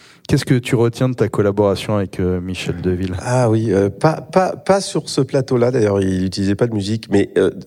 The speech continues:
Speaker 2: c'est un, j'étais très é-, étonné, désarçonné au début. Euh, il, il, il vous fait commencer une scène dans une position, par exemple, précise,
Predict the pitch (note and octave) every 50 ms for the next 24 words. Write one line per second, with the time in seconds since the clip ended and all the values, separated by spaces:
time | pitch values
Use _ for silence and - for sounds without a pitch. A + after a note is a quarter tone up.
0 | - G#2+ G2 - - - - G#2 E2+ D#2 - - G#2 G#2 A2 A#2 A2+ - C3+ -
1 | - - - D#3+ D3+ C3+ B2+ A#2+ - - - - - - - _ _ _ - C#3+
2 | C3+ C3+ - C#3+ C#3 C3+ D3 D#3 C3+ B2+ B2 A#2 C3+ B2+ - - C#3 C3 B2+ B2+
3 | A#2+ G#2+ G#2 G#2 F#2+ F2+ F#2+ G2+ G2 - _ - - - - - - - - -
4 | _ _ _ - G2+ G2+ G2+ G2+ G2+ G2+ G2+ F#2+ - - - A2+ A2 A2+ - B2
5 | A#2 G#2+ - - A2+ G#2+ G#2+ A2+ A2+ A2 - - C#3+ C3+ - - B2 A2 A2+ A#2
6 | A2+ A2 - - B2+ A#2 A2 G2 - - C#3 C#3+ D3 C3+ A#2 G#2 F#2+ G#2 G#2 F#2+
7 | - C3 B2 A2 G#2+ G#2+ - - A2 G2+ G2 G2+ G2+ - - _ _ _ _ _
8 | _ _ _ _ _ - F#2+ G2 G2 G2 G2 G2 - - - - - - - -
9 | _ - - A2+ G#2 - - - G2 F#2 F#2+ F#2 G2